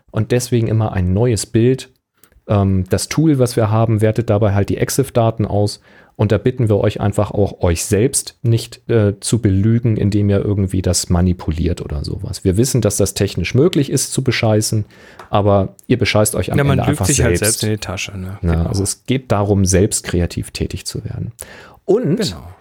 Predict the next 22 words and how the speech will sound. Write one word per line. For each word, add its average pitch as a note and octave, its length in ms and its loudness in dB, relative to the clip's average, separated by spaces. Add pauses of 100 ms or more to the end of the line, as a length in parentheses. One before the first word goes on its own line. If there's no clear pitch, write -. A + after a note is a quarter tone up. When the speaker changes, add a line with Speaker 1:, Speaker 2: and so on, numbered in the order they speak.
(240)
Speaker 1:
ich - 240 -2
hätte G3+ 380 0
Stein F#3 400 2
und D#3+ 200 0
Bein D3 280 2
geschworen, G2 540 2
dass A2+ 200 -2
ich - 140 -4
das C3 220 0
in B2 120 0
die A#2+ 140 2
H A#2 200 2
G A#2+ 140 0 (120)
Fs, - 420 -8
ja, B2 360 0
in A2 200 0
die G#2+ 220 0
häufig B2+ 340 -2
gestellten A#2 460 0
Fragen A#2+ 400 0
gestellt G2+ 420 0
hätte. C3+ 240 0